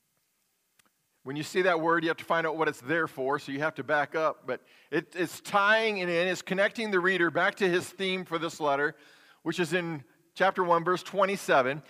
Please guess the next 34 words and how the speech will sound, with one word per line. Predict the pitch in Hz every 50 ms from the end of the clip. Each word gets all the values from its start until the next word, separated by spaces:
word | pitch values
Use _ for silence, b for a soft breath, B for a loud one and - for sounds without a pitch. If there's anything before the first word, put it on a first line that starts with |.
| B B
"Let | B 147 175 180 175
your | 175 165 175 175
citizenship," | - - - 214 233 233 220 214 - - 185 170 147 143 - - 135 123 135 139 - -
and | - 139
I | 139
told | - 180 185 185 175
you | 170 156
to | 165
write | 160 165 170 165
the | -
word | 156 160 156 143 -
citizenship | - 190 180 160 - - 143 131 - 151 147 135 -
in | 135 135
there | 139 143 151 147 b b b b
instead | 127 131 - - 160 143
of | 135 135
conduct, | - 170 180 160 135 117 123 127 139 - - - _ b b b b b b b b b
uh, | 143 160
"let | 170 180 175 -
your | 196 175
citizenship | - - - - 285 285 269 240 - - 190 170 165 - - 180 180 165
be | 160 165
worthy | 165 156 156 165 190 220 226 226 233 226 220 208 202 -
of | 180 175 165
the | 170 165
gospel | 147 180 175 175 175 170 - - - 160 165 160 123
of | 147 135 -
Christ." | - - 165 143 104 85 - - - - - - _ - _ _ _ b b b b b b b
He | b 147
uses | 160 165 180 202 185 147 175 165 143
a | 175 160
specific | - - 151 143 - - 220 220 214 202 190 -
word | 175 180 180 156 139 131 127 120
there | 117 120 120 117 117 131 127